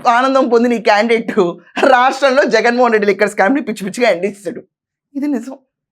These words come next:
ఇది నిజం కాదా? ఆ, చెవిరెడ్డి తరపున అతను ఒక క్యాండిడేట్ కింద,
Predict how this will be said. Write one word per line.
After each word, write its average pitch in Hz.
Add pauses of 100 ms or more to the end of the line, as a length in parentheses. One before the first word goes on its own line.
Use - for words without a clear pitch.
(480)
ఇది 196
నిజం 185 (500)
కాదా? 220 (600)
ఆ, 349 (340)
చెవిరెడ్డి 254
తరపున 240 (480)
అతను 240
ఒక 226
క్యాండిడేట్ 247
కింద, 208